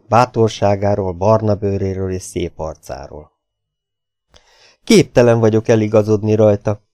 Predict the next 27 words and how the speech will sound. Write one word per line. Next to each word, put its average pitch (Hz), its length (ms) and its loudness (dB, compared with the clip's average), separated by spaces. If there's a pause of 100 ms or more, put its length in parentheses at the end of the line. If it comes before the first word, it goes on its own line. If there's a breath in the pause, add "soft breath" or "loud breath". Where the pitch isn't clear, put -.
(200)
fejezte 92 460 -4
be 95 120 -8
az 92 140 -6
elbeszélését. 85 1000 -10 (680)
„Először 220 460 2
azt - 200 0
hittem, 147 320 0
hogy 151 200 -2
talán 151 380 0
ő 147 140 2
Tarzan, 104 500 2
a 104 60 0
majomember, 95 760 -4 (420)
de 160 140 0
se 208 180 0
nem 185 220 -2
beszél, 160 500 0
se - 220 0
nem 104 180 0
ért 101 280 -4
angolul. 95 520 -6 (680 soft breath)
Így 214 200 0
ez 208 140 2
az 202 160 0
elméletem 113 640 0
romba 90 340 -8
dőlt.” 90 460 -14